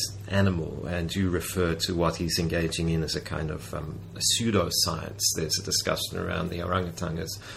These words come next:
of the link between, uh, the animal world and, and the human world. Um, and out of that, though, we also get some discussion around,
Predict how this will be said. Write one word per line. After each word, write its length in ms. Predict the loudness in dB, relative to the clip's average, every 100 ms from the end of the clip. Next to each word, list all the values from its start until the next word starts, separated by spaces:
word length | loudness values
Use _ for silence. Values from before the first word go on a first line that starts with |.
| -14 -12
of 180 | -10 -10 -14 -16 -8
the 100 | 0
link 440 | 4 6 4 2 -8 -14 -18 -12
between, 560 | -10 -4 0 0 -2 -6 -12 -14 -14 -10
uh, 240 | -6 -6 -6 -6
the 280 | -6 -6 -2
animal 320 | 2 2 0
world 460 | -2 -4 -4 -6 -8
and, 200 | -8 -10 -10 -10
and 100 | -8
the 60 |
human 460 | -6 -2 -2 -2 -6 -10 -12
world. 600 | -4 -2 -2 -6 -10 -12 -12 -14 -14 -14 -12 -6
Um, 300 | -4 -2 -6 -8 -16 -18 -18 -18 -16 -16 -18 -18 -14 -2
and 220 | 2 2 8
out 260 | 10 10
of 120 | 6 4
that, 280 | 6 6 6 4 2
though, 440 | 2 4 6 6 4
we 280 | 2 4
also 320 | 6 6 4 4
get 240 | 4 4 4
some 180 | 2 2
discussion 680 | 2 2 4 2 2 0 -2
around, 600 | 0 0 2 2 2 0